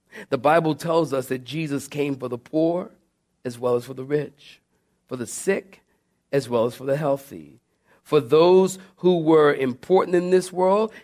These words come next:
and for the common man. The, the, the theme verse for the book of Luke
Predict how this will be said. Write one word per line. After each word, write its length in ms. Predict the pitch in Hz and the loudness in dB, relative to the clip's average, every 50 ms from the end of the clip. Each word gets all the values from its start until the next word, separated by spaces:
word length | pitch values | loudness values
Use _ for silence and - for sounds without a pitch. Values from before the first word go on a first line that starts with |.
| _ _ - | _ _ -6
and 260 | 139 143 135 123 - | -4 -4 -4 -4 -4
for 160 | - 135 131 | -4 -4 -2
the 100 | 113 117 | -2 -4
common 640 | - - - - 131 131 139 143 147 156 151 147 | -6 -6 -6 -2 0 2 2 2 2 0 -2 -2
man. 400 | 147 147 139 135 127 127 123 113 - - - - _ | -2 -2 -2 -2 -2 -4 -6 -8 -10 -14 -20 -18 _
The, 180 | - 135 135 127 107 - | -2 0 0 0 -2 -4
the, 200 | - 131 120 104 - _ - | -4 -4 -4 -4 -8 _ -4
the 120 | 131 120 | -4 -4
theme 680 | - - - _ _ - 220 247 254 247 226 202 180 143 | -4 -6 -14 _ _ 0 4 6 6 6 6 4 4 2
verse 260 | 156 139 135 131 - | 2 2 2 0 -2
for 120 | - 143 | -6 -4
the 100 | 139 139 | -4 -2
book 200 | 127 139 151 - | 0 -2 -2 -2
of 120 | 160 165 151 | -4 -4 0
Luke 420 | 156 147 135 123 - - - _ | 0 0 0 -2 -6 -12 -20 _